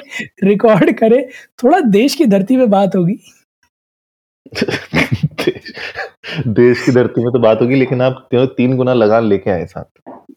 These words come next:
Speaker 2: अब वो अपने साथ में बिल्कुल जो है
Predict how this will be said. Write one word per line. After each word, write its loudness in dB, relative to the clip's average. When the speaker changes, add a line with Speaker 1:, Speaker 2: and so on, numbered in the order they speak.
Speaker 2:
अब 0
वो 2
अपने 0
साथ 0
में 2
बिल्कुल 0
जो 2
है 2